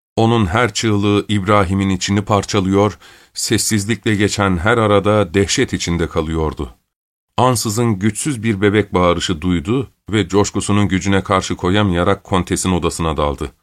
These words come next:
Kara bir bebek yatıyordu annenin ayaklarının ucunda. İbrahim bebeğe yaklaştı. Yüreği güm güm atıyordu.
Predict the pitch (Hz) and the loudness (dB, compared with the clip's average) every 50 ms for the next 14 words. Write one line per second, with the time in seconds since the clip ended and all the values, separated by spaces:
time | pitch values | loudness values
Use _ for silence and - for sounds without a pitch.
0 | _ _ _ _ _ _ _ _ _ _ _ _ _ _ - - 120 123 151 147 | _ _ _ _ _ _ _ _ _ _ _ _ _ _ -6 -2 0 0 0 0
1 | 120 123 123 110 95 110 107 110 107 98 - 98 90 - - 90 90 90 92 85 | 0 -2 -2 0 0 0 0 0 0 0 0 -2 -2 -2 0 0 0 2 2 2
2 | 92 92 92 92 92 90 87 90 90 87 87 90 90 90 - - 95 87 90 90 | 2 2 2 2 2 0 0 0 0 0 0 0 0 0 -2 -2 -2 -2 0 0
3 | 90 87 87 85 82 90 90 87 85 90 87 80 _ _ _ _ _ _ _ _ | 0 0 0 -2 -2 -2 -2 -2 -2 -2 -4 -6 _ _ _ _ _ _ _ _
4 | _ _ - 120 123 123 139 139 131 131 139 131 117 117 107 117 113 110 107 98 | _ _ -6 -4 -2 0 2 2 2 2 0 0 0 0 2 2 2 2 2 2
5 | 90 82 - - 87 85 80 - - 85 80 76 - - - - - _ - 82 | 2 0 0 0 -2 -2 -2 -2 -4 -6 -6 -6 -8 -20 -20 -20 -18 _ -4 -2
6 | 92 104 104 101 107 107 87 - 98 110 110 104 87 80 90 87 85 85 - - | 2 2 4 4 4 4 2 2 2 4 4 4 4 4 2 2 2 0 -2 -2
7 | 90 85 82 78 - - 73 71 | 0 0 0 0 -2 -4 -8 -10